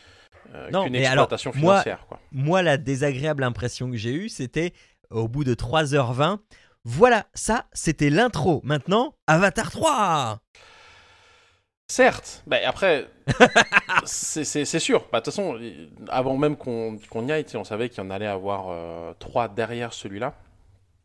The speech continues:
Speaker 1: Donc,
Speaker 2: Ouais, non, mais,
Speaker 1: euh,
Speaker 2: enfin, là,
Speaker 1: donc, toi
Speaker 2: ça fait long pour une intro, je trouve.
Speaker 1: Ouais, mais c'est pas qu'une intro, je suis pas d'accord, là.
Speaker 2: <laughs>
Speaker 1: Euh, tu, tu, tu vois, tu découvres aussi d'autres personnages, ça permet d'approfondir un peu sur, justement, euh, celle qui est jouée par, euh, Sigourney Weaver, la, l'adolescente que je sais,
Speaker 2: Ouais,
Speaker 1: du
Speaker 2: Kiri.
Speaker 1: coup,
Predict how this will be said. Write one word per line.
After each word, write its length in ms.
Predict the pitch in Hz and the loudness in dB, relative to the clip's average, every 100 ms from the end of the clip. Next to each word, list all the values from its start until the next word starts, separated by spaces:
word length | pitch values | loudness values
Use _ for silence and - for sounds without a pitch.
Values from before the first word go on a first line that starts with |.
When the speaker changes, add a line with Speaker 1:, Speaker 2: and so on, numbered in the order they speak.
| _ _ - | _ _ -18
Speaker 1:
Donc, 220 | 110 90 | -14 -8
Speaker 2:
Ouais, 240 | 107 117 107 | -4 -2 -2
non, 60 | |
mais, 40 | 85 85 | -4 -6
Speaker 1:
euh, 200 | 82 82 | -8 -10
Speaker 2:
enfin, 240 | 80 92 95 | -10 -12 -12
là, 180 | 87 - | -14 -16
Speaker 1:
donc, 140 | 87 _ | -20 _
toi 140 | 107 98 | -12 -8
Speaker 2:
ça 140 | - | -8
fait 160 | 117 139 | -2 0
long 200 | 135 135 | 0 -2
pour 180 | 113 107 | -6 -10
une 80 | 104 | -10
intro, 260 | 107 110 | -10 -12
je 80 | - | -12
trouve. 140 | - 87 _ _ _ | -16 -20 _ _ _
Speaker 1:
Ouais, 260 | 87 82 82 | -10 -10 -10
mais 80 | 87 | -10
c'est 160 | 123 | -10
pas 140 | - 139 | -10 -12
qu'une 240 | - 113 | -14 -16
intro, 300 | 90 - 104 | -16 -14 -14
je 60 | - | -14
suis 80 | |
pas 160 | - 180 | -10 -10
d'accord, 500 | 95 - - 87 87 | -10 -14 -16 -12 -10
là. 260 | 95 101 151 170 131 | -8 -4 -2 -2 -4
Speaker 2:
<laughs> 240 | 160 - - | -8 -10 -6
Speaker 1:
Euh, 280 | 113 107 104 - | -2 -2 -4 -6
tu, 140 | 139 | -8
tu, 140 | - - | -8 -12
tu 160 | - | -4
vois, 160 | 113 101 | -2 -2
tu 180 | - 110 | -6 -8
découvres 360 | 113 - 113 | -8 -8 -8
aussi 220 | 107 - | -8 -8
d'autres 140 | 117 110 | -8 -6
personnages, 420 | 127 - 165 156 | -8 -6 -4 -4
ça 100 | - | -4
permet 200 | 110 110 | -4 -2
d'approfondir 580 | 107 - - 113 104 101 | -4 -6 -10 -8 -8 -10
un 60 | |
peu 160 | 104 120 | -8 -8
sur, 240 | - 107 | -8 -10
justement, 580 | 95 95 - 117 123 110 | -10 -12 -8 -4 -4 -2
euh, 140 | 92 92 | -4 -4
celle 220 | - 104 | -6 -8
qui 160 | - | -8
est 20 | 95 | -8
jouée 160 | 104 | -6
par, 220 | 107 98 | -6 -4
euh, 100 | 95 | -6
Sigourney 380 | 90 107 104 101 | -8 -10 -8 -4
Weaver, 300 | 104 113 123 | -4 -4 -6
la, 120 | 95 87 | -8 -8
l'adolescente 580 | 95 95 98 - - - | -8 -8 -10 -10 -12 -12
que 100 | 92 | -16
je 100 | 92 | -12
sais, 100 | 98 | -10
Speaker 2:
Ouais, 120 | 101 | -10
Speaker 1:
du 100 | 123 | -8
Speaker 2:
Kiri. 160 | 123 117 | -8 -6
Speaker 1:
coup, 140 | 143 | -6